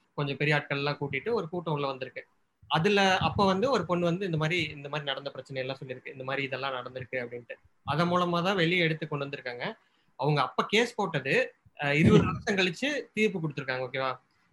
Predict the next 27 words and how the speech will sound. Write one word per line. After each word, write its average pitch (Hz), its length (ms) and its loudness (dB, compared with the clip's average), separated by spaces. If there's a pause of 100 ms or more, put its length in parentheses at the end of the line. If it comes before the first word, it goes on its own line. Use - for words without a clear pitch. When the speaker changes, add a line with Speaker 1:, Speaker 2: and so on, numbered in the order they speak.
Speaker 1:
தீர்ப்பு 240 360 2
என்னன்னா 214 240 2 (240)
எல்லாத்துக்கும் 208 520 0
ஒரு 175 200 0
இருநூத்தி 170 460 2
அறுபது, 185 400 -2 (260)
அறுபத்தொன்பது 165 480 0
பேரை 208 160 -2
கன்விக்ட் 170 360 -2
பண்ணாங்கன்னு 147 220 0
நினைக்கிறேன். 127 440 -8 (340)
அவங்க 165 200 2
எல்லாத்துக்கும் 185 380 2
அவங்கவங்க 170 400 2
இதுக்கு 170 220 0
தகுந்த 160 320 2
மாதிரி 160 240 0
ஒரு, 147 220 0 (760)
அ, 139 320 -2
ஏதோ 156 380 -2
மூணு 151 220 0
வருஷம், 139 300 -4
நாலு 135 220 0
வருஷம் 131 360 -4
அந்த 135 160 -10
மாதிரி 135 220 -4
கொடுத்துட்டு 190 400 -6